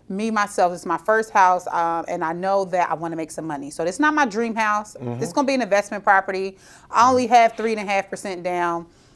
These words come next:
Speaker 1: And, you know, what would you recommend to me if I was your daughter, niece, whatever,
Speaker 2: Yeah.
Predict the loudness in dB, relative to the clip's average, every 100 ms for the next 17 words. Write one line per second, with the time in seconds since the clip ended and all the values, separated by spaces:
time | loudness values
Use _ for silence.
0 | _ -6 -4 -2 -4 -4 -6 -8 -10 -8
1 | -4 -2 2 4 4 2 -2 -2 -2 -4
2 | -8 -8 -6 -2 -2 0 -2 -2 -2 -4
3 | -2 4 6 6 4 4 4 0 0 2
4 | 4 2 2 2 2 -4